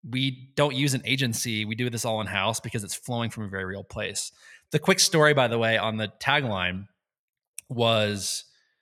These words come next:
in September, I believe, of, or maybe October of twenty twenty-one, we were filming our very first launch video. Maybe you saw this launch video on Twitter, but it was just to introduce the concept of Wander. And we were at our very first home that we purchased, which is Wander Anchor Bay, which is up in Gualala in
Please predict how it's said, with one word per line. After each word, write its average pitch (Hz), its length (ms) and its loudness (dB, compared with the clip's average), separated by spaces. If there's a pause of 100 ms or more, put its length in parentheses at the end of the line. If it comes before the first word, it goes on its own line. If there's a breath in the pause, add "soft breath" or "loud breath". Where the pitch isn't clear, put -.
(180)
in 123 100 -4
September, 147 640 0
I 117 80 2
believe, 107 400 -6
of, 95 180 -14 (420)
or 120 60 -10
maybe 123 200 -4
October 117 440 -6
of 95 80 -8
twenty 95 240 -8
twenty-one, 90 580 -10 (440 soft breath)
we 120 40 -2
were 120 40 -2
filming 135 300 4
our 113 80 4
very 120 280 4
first 110 280 -2
launch 95 300 -4
video. 90 300 -10
Maybe 117 220 0
you 107 60 0
saw 101 180 0
this 95 140 -2
launch 98 260 -2
video 95 240 -6
on 90 80 -10
Twitter, 87 320 -8
but 101 120 -4
it 113 40 -2
was 107 100 -2
just 131 160 0
to - 100 -4
introduce 110 360 -6
the - 60 -12
concept - 360 -8
of 92 80 -16
Wander. 90 460 -10 (720 soft breath)
And 110 120 0
we 117 80 2
were 117 120 2
at 107 220 2
our 117 120 2
very 131 220 6
first 156 260 2
home 147 160 0
that 131 80 -2
we 131 80 -4
purchased, 110 540 -2
which 104 120 -10
is 92 100 -8
Wander 101 300 -2
Anchor 107 260 -4
Bay, 92 540 0
which 107 140 -8
is 98 80 -6
up 101 120 -6
in 110 140 -4
Gualala 92 720 -2
in 95 240 -12